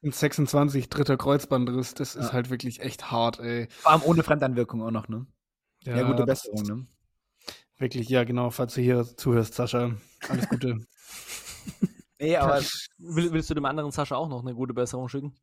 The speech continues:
Speaker 1: Welchem anderen Sascha?
Speaker 3: Bowie von Bayern. Hat sich auch Kreuzband gerissen, der Lelek.
Speaker 1: Wirklich?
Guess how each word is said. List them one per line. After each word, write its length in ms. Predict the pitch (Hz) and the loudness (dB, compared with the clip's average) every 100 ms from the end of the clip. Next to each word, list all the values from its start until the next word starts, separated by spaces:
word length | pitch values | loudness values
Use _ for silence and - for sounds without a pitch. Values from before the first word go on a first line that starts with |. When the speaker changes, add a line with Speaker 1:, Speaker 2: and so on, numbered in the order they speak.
| _ _ _ - - _ - | _ _ _ -20 -20 _ -2
Speaker 1:
Welchem 220 | 120 120 | 2 4
anderen 300 | 123 143 123 | 4 2 2
Sascha? 360 | 127 117 120 104 - - - - | -2 0 0 -2 -10 -20 -18 0
Speaker 3:
Bowie 380 | 147 135 127 - _ _ | 2 4 0 -6 _ _
von 200 | - 123 | -12 -2
Bayern. 320 | 123 117 113 - _ _ | 0 0 -6 -12 _ _
Hat 300 | 170 135 135 | -4 -4 -4
sich 120 | - 135 | 0 2
auch 140 | 135 | 2
Kreuzband 420 | - 135 - 247 | 2 0 2 -6
gerissen, 340 | - 135 139 135 | -2 -2 0 0
der 100 | 131 | 0
Lelek. 420 | 131 135 151 - 156 - 165 - 156 | 0 2 0 -2 -10 -8 -10 -10 4
Speaker 1:
Wirklich? 520 | 277 330 135 120 - | 6 8 4 -2 -4